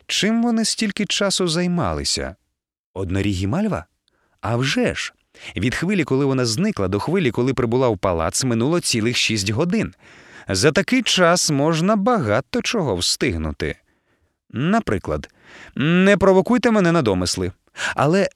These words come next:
що може робити панна з однорогом цілих шість годин, як не, як не?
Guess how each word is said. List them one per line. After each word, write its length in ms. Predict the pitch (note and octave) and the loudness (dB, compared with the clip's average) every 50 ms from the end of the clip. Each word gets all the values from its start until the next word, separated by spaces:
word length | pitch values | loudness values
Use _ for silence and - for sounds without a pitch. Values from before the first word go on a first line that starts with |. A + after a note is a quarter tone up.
| - - | -8 -6
що 420 | - - - - - - A#3+ A3 | -4 -4 -4 -4 -4 -2 -2 0
може 240 | E3 B2 G#2+ B2 B2 | 0 0 0 0 0
робити 340 | A#2+ A#2+ B2 A#2+ - B2 A2 | 0 0 -2 -2 -2 -2 -4
панна 360 | - - E3+ D#3+ C#3+ B2 A2+ | -2 -2 -2 0 0 0 0
з 100 | G#2+ A2 | 0 0
однорогом 640 | A#2 G#2 G2 G#2+ A2 D#3 G#3 A#3 G3+ C3+ A2+ G2+ G2+ | 0 0 0 0 0 2 2 2 2 0 0 -2 -2
цілих 360 | - - F3+ G3+ G#3+ G#3 D#3 | -2 -2 0 0 0 0 0
шість 320 | - - E3 D#3+ B2+ A2 A2 | 0 0 0 0 0 -2 -2
годин, 440 | F#2 G2+ G#2 F#2+ G2 A2 D3+ F#3 | 0 0 0 0 2 0 2 2
як 260 | F#3+ D#3+ E3 D#3+ - E3 | 0 0 0 -2 0 -2
не, 220 | F3 E3+ F3 E3 - - - - - - _ _ _ _ _ _ _ _ _ _ - | -2 -2 -2 -4 -6 -10 -20 -20 -20 -20 _ _ _ _ _ _ _ _ _ _ -14
як 400 | G#2 F#2 F#2+ B2 C3 - - - | -8 -2 0 0 0 0 -2 -4
не? 500 | G2 F2+ F#2 F#2 F#2+ F#2+ G#2 E3 G#3+ A#3 | -4 -2 0 0 0 0 0 0 -2 -4